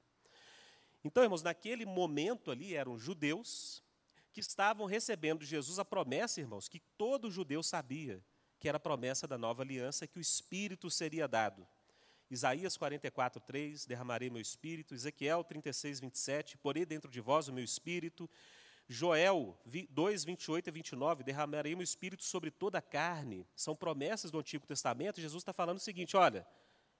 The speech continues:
aguardai a promessa, é essa promessa que tá lá no Antigo Testamento, é que vai chegar".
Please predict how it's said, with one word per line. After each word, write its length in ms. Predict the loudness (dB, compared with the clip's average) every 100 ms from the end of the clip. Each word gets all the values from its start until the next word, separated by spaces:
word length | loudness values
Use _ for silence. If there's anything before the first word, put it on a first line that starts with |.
| _ _ _ _ -6
aguardai 520 | -2 0 -2 0 0
a 60 | 0
promessa, 640 | 0 2 2 2 0 -4 -8
é 160 | -2 2
essa 300 | 2 0 -2
promessa 480 | -2 0 -2 -2
que 60 | -6
tá 120 | -4
lá 140 | -2 -4
no 80 |
Antigo 240 | -6 -10 -10
Testamento, 500 | -6 -4 -4 -4 -6
é 40 |
que 80 | -6
vai 180 | -2 -4
chegar". 380 | -2 -6 -6